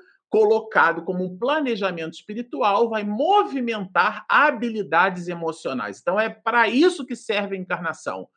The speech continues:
Não é pra ser rico, pra trocar de carro. Você pode acumular fortuna, você pode, não há, trocar de carro,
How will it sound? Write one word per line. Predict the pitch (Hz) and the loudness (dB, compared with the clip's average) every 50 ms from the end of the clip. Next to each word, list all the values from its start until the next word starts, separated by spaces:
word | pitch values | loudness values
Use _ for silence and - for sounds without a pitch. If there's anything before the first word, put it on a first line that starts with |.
| _ _ _ _ - | _ _ _ _ -4
Não | 180 202 | -2 0
é | 226 220 | 0 0
pra | - 202 175 | 0 0 -2
ser | - - - 165 139 - - | -2 -4 -4 -6 -4 -4 -4
rico, | 143 175 202 214 202 190 - 151 | -2 -2 0 0 -2 -4 -6 -6
pra | - 156 156 | -6 -6 -4
trocar | - 160 151 151 - 151 | -2 -4 -4 -2 -2 -2
de | 147 135 127 | -2 -2 -4
carro. | - - 170 180 | 0 2 2 2
Você | 180 - 370 | 0 -2 -6
pode | 381 - - 202 196 196 202 190 175 143 120 117 113 101 95 87 90 - - | -6 -2 0 2 4 4 2 0 -4 -8 -8 -8 -8 -8 -10 -10 -10 -6 -4
acumular | 117 113 - - - 175 180 180 160 135 139 147 160 165 160 - - _ _ _ | -4 -4 -4 -4 -6 -4 -2 -2 0 2 4 4 4 4 2 -2 -12 _ _ _
fortuna, | - 175 160 - - _ - 151 143 151 175 185 165 139 | -14 -14 -14 -14 -12 _ -4 -4 -2 0 0 0 0 0
você | 127 127 131 - - 151 | -2 -2 -4 -2 -4 -4
pode, | 156 - 131 - 180 | -2 -2 -4 -2 -2
não | 214 | 0
há, | 233 240 233 175 - - _ - - - - - - | 0 0 0 -2 -6 -12 _ -20 -20 -16 -14 -6 0
trocar | 175 160 - - 147 | 0 0 2 2 0
de | 147 139 127 | 0 -2 -6
carro, | - - 135 120 131 151 175 180 175 151 135 147 135 135 | -6 -2 0 2 6 8 8 8 8 6 4 0 -2 -2